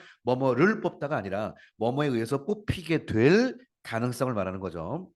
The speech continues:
그래서 possibility of being picked, 뽑히게 된다. picked on, 어디에서? in school에서 이렇게 들어가는 겁니다. 자, 그럼 마지막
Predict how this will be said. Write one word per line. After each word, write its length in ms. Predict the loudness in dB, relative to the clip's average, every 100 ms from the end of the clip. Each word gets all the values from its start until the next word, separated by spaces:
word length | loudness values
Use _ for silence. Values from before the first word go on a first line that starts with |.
| _
그래서 120 | -14
possibility 640 | -2 -2 0 -4 -4 -2 0
of 380 | 2 4 2 0 -14 _
being 260 | -2 -2 -2
picked, 320 | -4 -4 -12 _
뽑히게 280 | -2 0 2
된다. 600 | 2 2 2 2 -2 -10 _ -6
picked 220 | -6 0
on, 300 | 4 4 2 -2
어디에서? 580 | -2 -2 0 2 0 -4 -6
in 160 | -4 -2
school에서 500 | -6 -6 -6 -6 -6
이렇게 140 | -8
들어가는 320 | -6 -6 -8
겁니다. 280 | -12 -20 -20 _ _ _ _ _ _ _ _ _ _ _ -20 -20 _
자, 80 | -6
그럼 140 | -4 -2
마지막 360 | 0 0 -2